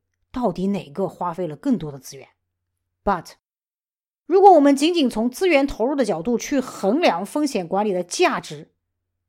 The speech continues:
这个角度明显窄了。拿消防员来做个类比，也不是天天有火情啊。为啥消防员要天天训练呢？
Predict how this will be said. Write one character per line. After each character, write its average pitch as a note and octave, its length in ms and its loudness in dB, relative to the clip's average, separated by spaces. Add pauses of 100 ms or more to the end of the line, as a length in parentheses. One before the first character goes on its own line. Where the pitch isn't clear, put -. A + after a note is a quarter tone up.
(140)
这 D4+ 120 0
个 G#3+ 100 -4
角 D3 180 -10
度 E3+ 140 -10
明 D#3 200 -6
显 A#3+ 240 -4
窄 C#3 200 -10
了。 E3+ 240 -14 (2250)
拿 A3+ 260 4
消 D#4 300 6
防 A#3+ 200 4
员 G3 220 2
来 F#3+ 160 2
做 A#3 140 2
个 F#3+ 80 0
类 G3 160 2
比， C#3+ 260 -14 (1040)
也 B3+ 160 4
不 D#4+ 140 0
是 G4+ 40 0
天 G4 160 -2
天 F4+ 140 0
有 F4 100 0
火 F3+ 200 -4
情 F3 180 -8
啊。 A#3 220 -8 (800)
为 G4+ 160 4
啥 C4 340 2
消 E4 180 2
防 C4 160 2
员 A#3+ 120 -2
要 B3 120 0
天 C#4 240 -2
天 C#4 140 0
训 C#4 180 -4
练 B3 140 0
呢？ F#3 220 -8